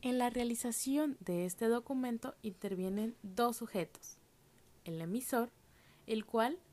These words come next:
es la persona que se compromete a pagar el importe. Por su parte, el beneficiario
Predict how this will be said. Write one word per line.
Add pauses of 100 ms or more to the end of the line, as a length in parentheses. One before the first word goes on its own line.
(220)
es
la
persona
que
se
compromete
a
pagar (340)
el
importe. (220)
Por
su
parte, (360)
el
beneficiario